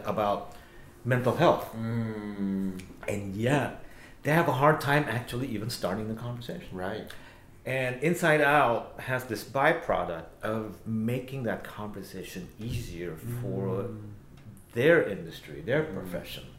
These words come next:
Speaker 2: Mm-hmm.
Speaker 1: so that people can actually have something that they can reference when they wanna talk about,
Speaker 2: Emotion.
Speaker 1: "This is how I'm feeling,"
Speaker 2: Yeah.
Speaker 3: Yeah.
Speaker 1: or, "This is what I'm going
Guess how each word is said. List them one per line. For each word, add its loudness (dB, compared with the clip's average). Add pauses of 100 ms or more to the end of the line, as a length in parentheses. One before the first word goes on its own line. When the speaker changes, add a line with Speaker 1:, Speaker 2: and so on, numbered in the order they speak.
Speaker 2:
Mm-hmm. -10 (760)
Speaker 1:
so -6
that 4
people 2
can -6
actually -2 (440)
have 4 (140)
something -2 (340)
that -2
they 2
can -2
reference 0
when -4
they -2
wanna -4
talk -6
about, -8 (880)
Speaker 2:
Emotion. -12
Speaker 1:
"This 0
is 0
how 4
I'm -2
feeling," -2
Speaker 2:
Yeah. -8
Speaker 3:
Yeah. -4
Speaker 1:
or, 2
"This -4
is -10
what -4
I'm -6
going -8